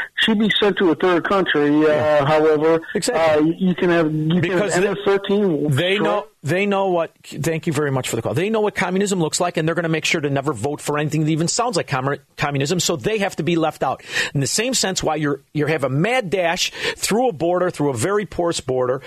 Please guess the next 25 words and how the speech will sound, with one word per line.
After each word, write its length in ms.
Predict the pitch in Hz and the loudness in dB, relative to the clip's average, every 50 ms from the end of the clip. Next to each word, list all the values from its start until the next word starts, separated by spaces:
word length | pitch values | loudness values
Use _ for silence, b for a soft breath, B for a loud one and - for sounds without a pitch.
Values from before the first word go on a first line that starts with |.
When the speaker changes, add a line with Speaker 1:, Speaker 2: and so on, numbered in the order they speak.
| B B B B | B B B B
Speaker 2:
So 120 | - - | -4 -2
what 180 | 160 160 160 - | -2 -2 -2 0
you 60 | 170 | -2
have 160 | 156 214 - | -2 -2 -4
to 60 | - | -6
tell 160 | - - 208 185 | -4 -4 -4 -4
the 80 | 175 | -4
Cuban 260 | - - 160 143 135 | -4 -4 -4 -2 -2
people 300 | 120 - 123 120 - 123 | -2 -2 -4 -4 -4 -4
to 80 | 110 117 | -4 -4
do 160 | 98 113 110 | -2 -2 -2
is 80 | 110 90 | -2 -2
very 180 | 95 113 117 | -2 -2 -2
simple. 340 | 113 - 107 98 - - - _ _ b b b b b b b b b | -2 -4 -4 -6 -10 -14 -18 _ _ b b b b b b b b b
They 100 | - 135 | -6 -4
have 120 | 127 139 - | -4 -4 -4
to 60 | 160 | -4
get 80 | 127 123 | -2 -2
a 60 | 117 | -4
thirteen 460 | - - 160 175 175 - - 165 156 | -4 -4 -4 -6 -4 -2 -2 -2 -2
tattooed 320 | - - 135 - - 156 139 | -2 -2 -4 -4 -4 -4 -4
on 100 | 127 113 | -2 -2
their 200 | 113 110 - - - | -2 -4 -4 -4 -4
Adam's 300 | 127 113 92 82 78 - | -4 -2 -2 -2 -2 -4
apple, 280 | 73 69 - 120 139 | -4 -4 -4 -6 -8